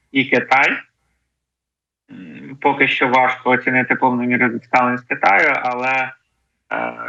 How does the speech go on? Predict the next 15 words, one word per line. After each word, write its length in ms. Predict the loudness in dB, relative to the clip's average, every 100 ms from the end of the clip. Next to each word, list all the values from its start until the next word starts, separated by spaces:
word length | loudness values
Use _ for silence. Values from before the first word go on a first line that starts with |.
| -12 -14 _
цілком 280 | -10 -2 0
можливо, 360 | 0 0 2 2
що 160 | -2
вони 220 | -4 -4 -4
тут 180 | -4
зіграють 440 | -2 2 4 4 0
на 60 |
стороні 340 | -4 -2 0 2
Російської 500 | 0 -2 -4 -2 -2
Федерації. 800 | 2 2 4 2 0 -6 -12 -12 _ _ _ _ _ _ _ _ _ _ _ _ _
Недарма 600 | -8 0 2 4 2 2
Сі 160 | -2 -6
Цзіньпін 420 | -8 -4 -4 -2
нещодавно 600 | -2 -2 2 2 2 -2
був, 320 | -2 -2 0